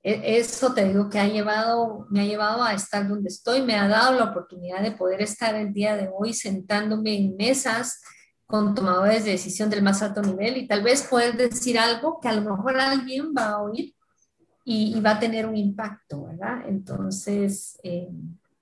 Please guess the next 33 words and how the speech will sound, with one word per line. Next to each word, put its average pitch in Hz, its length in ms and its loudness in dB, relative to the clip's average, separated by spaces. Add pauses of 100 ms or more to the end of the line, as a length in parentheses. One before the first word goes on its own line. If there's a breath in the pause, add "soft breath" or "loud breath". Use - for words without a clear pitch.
(300)
esas 220 240 -4
dos 202 160 -2
cosas, - 480 -10 (100)
ser - 220 -2
consistente 247 640 -2 (160)
con 202 100 -4
lo 190 140 -2
que - 80 -4
haces, 185 300 -6
cómo 269 260 2
lo 233 120 0
haces, - 580 -8
de - 120 -6
alta 247 300 0
calidad, 190 500 -4
con 214 320 -6
tus 269 240 2
valores, 214 500 2
con 226 380 -8
tu, 226 800 -4 (800 loud breath)
es, 214 320 -2 (220)
tu 220 80 0
esquema 247 420 0
de 208 140 2
vida, 285 640 4
¿verdad? 247 400 4
Que 262 100 0
se 226 120 -4
refleje 233 480 -2
en 240 100 -4
lo 226 100 -12
que 269 100 0
haces - 460 -4